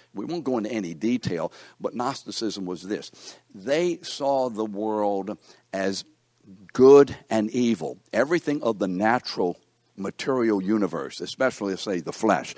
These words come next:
was evil. This was created by an evil deity. Therefore, nothing of the natural,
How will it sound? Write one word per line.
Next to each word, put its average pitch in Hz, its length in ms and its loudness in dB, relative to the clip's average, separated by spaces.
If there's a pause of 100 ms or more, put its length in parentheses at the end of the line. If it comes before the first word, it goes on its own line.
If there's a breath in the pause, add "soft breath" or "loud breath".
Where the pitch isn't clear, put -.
(240 loud breath)
was 117 180 8
evil. 123 500 8 (760 soft breath)
This 113 180 -2
was 143 140 -2
created 127 500 2
by 104 200 0
an 104 120 -8
evil 117 420 2
deity. 101 640 -4 (1500 soft breath)
Therefore, 123 380 2 (100)
nothing 160 560 -2
of 123 280 -2
the 113 120 0
natural, 107 640 -4